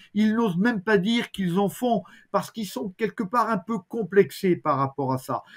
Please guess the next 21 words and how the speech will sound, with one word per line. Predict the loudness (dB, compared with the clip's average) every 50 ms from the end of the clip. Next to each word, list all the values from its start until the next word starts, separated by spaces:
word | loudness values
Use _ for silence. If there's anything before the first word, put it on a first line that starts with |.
| -6 _
Et | 0 0
donc, | 0 0 -2 -6
moi, | -2 0 2 2 2
je | 2 0
veux | 0 4 4 4 4
ramener | 4 2 2 2 2 2 0 2 2 2 0 -2 -6 _ _ _ _ _ _ _ _ 2
la | 4 4 4
stratégie | 4 2 -2 -2 0 0 -2 -2 -2 -2 -4 -6 0
au | 0 2 2
simple | 2 0 0 2 4 4 4 2 0 -4 -10 -10 _ -16 _ _ _
pour | -2 -2 0 2
que | 2 2
chacun | 2 0 -2 -2 0 0 0 2
ait | 2
des | 2 2 0 -2
outils | -4 -6 -6 -8 -8
simples | -8 -2 2 4 4 4 4 2 0 0 -2 -2 -2 -4 -10 -20 -20 -20 -20 -20 _ _
pour, | 2 6 8 8 8 8 6 2
pour | 0 0 0
pouvoir | -2 2 4 4 4 4 2 0 -2
conduire | -2 2 2 2 2 4 2 4 4 4 2